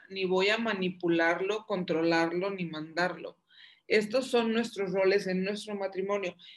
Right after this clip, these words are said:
y es sumamente importante hablarlo y establecerlo. Suena fácil decirlo, pero en un principio no estaba claro para mí.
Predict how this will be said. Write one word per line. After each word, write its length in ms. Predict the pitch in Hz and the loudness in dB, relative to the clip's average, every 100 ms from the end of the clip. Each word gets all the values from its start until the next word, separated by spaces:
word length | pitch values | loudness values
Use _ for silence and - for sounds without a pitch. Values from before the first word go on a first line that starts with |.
| _ | _
y 100 | 202 | 4
es 220 | 208 208 | 4 4
sumamente 540 | 247 240 254 240 240 240 | -2 -2 -2 0 0 -2
importante 640 | 226 208 196 202 202 208 | -2 -2 -2 -2 0 2
hablarlo 640 | 202 196 190 185 185 190 | 4 4 4 4 2 0
y 120 | 214 208 | 2 0
establecerlo. 960 | 208 - 165 170 165 196 190 180 170 _ - _ | -2 -4 -2 -2 -2 0 2 0 -2 _ -20 _
Suena 360 | - - 220 254 | -8 -2 0 2
fácil 340 | 269 254 262 226 | 2 2 2 2
decirlo, 600 | 220 240 247 226 - - | 2 0 0 0 0 -2
pero 180 | 214 190 | 0 2
en 120 | 196 | 0
un 120 | 196 | -2
principio 500 | 202 233 226 240 233 | -2 -4 -4 0 0
no 120 | 220 | 0
estaba 400 | 214 214 214 208 | -2 -2 0 0
claro 320 | 208 190 185 185 | 0 0 -2 -2
para 200 | 175 175 | -4 -4
mí. 280 | 196 208 | -4 -8